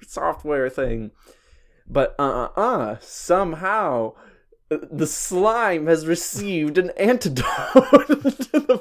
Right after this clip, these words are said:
virus. Slappy, slappy, slappy. And that is the other bad ending,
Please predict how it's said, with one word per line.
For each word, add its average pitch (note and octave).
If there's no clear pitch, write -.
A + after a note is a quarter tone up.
virus. -
Slappy, C3+
slappy, C#3
slappy. A#2+
And B2+
that E3+
is C3
the A#2+
other C#3
bad A2
ending, A2